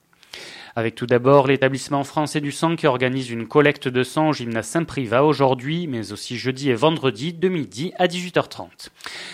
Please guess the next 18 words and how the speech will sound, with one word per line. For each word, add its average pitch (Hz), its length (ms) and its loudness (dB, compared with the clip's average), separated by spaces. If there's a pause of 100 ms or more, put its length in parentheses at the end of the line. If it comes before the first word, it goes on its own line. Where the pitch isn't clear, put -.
(140)
Le 139 100 4
C 156 180 4
E 165 80 6
R 175 120 4
France 175 260 -2
Lozère, 165 400 4
réseau 135 340 2
associatif 139 680 -2
national 143 480 2
d'expertise 131 580 -4
comptable, 156 600 4
conseil 156 540 0
et 123 40 2
gestion, 151 480 -4
change 185 340 -2
de 147 60 0
gouvernance 175 540 2
aujourd'hui. 135 500 -2